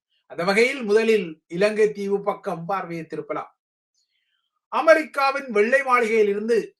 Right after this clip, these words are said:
அதன் அரச தலைவர் இல்லையென்றால் முதன்மை தலையாரி டொனால்ட் ட்ரம்ப் நேற்று வெளியிட்ட உலக நாடுகளுக்கான வரிகளின் முடிவுரை இன்று காலை ஆசிய பசிபிக் பிராந்திய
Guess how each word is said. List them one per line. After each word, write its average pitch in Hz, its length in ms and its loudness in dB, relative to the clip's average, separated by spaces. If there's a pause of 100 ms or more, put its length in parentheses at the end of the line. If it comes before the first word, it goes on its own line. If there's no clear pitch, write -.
(680)
அதன் 262 340 0 (100)
அரச 196 300 -4
தலைவர் 262 380 0
இல்லையென்றால் 240 520 -2
முதன்மை 247 380 0
தலையாரி 247 520 -2
டொனால்ட் 214 400 -6
ட்ரம்ப் 247 360 -4
நேற்று 226 360 0
வெளியிட்ட 220 480 -4 (360)
உலக 208 280 -4
நாடுகளுக்கான 226 840 -2 (360)
வரிகளின் 214 600 -4
முடிவுரை 202 460 0 (540)
இன்று 156 180 -12
காலை 208 360 2 (360)
ஆசிய 208 440 -2
பசிபிக் 196 440 -8
பிராந்திய 196 380 -4